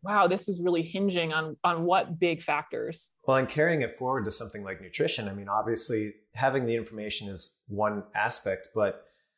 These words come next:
Speaker 2: if you're talking about somebody that really needs the help, the act is the
Speaker 1: Mm.
Speaker 2: important thing. And
Speaker 1: Mm-hmm.
Speaker 2: so,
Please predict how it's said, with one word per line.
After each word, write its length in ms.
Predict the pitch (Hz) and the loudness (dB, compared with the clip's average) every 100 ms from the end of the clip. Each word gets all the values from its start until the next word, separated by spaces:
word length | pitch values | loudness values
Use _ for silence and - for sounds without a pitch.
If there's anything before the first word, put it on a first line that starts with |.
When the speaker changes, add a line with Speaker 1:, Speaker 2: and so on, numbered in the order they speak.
| _ _ - | _ _ -12
Speaker 2:
if 120 | - | -6
you're 80 | 120 | 0
talking 320 | 131 131 117 | 0 0 -2
about 240 | 101 107 | 0 0
somebody 320 | - 110 104 95 | -2 -6 -6 -4
that 180 | 98 104 | -6 -4
really 200 | 110 107 | -4 -4
needs 240 | 101 87 | -8 -8
the 80 | 98 | -2
help, 340 | 127 143 - | 0 0 -2
the 180 | 98 104 | -6 -4
act 540 | 117 123 - - - - _ _ 117 | 0 0 0 -4 -14 -16 _ _ -2
is 180 | 101 | -2
the 80 | - | -2
Speaker 1:
Mm. 80 | 92 | -4
Speaker 2:
important 420 | 165 127 127 107 | -4 -4 -4 -6
thing. 140 | - 87 | -12 -4
And 100 | 190 208 | 0 2
Speaker 1:
Mm-hmm. 60 | |
Speaker 2:
so, 380 | 202 110 101 92 | 4 2 2 -4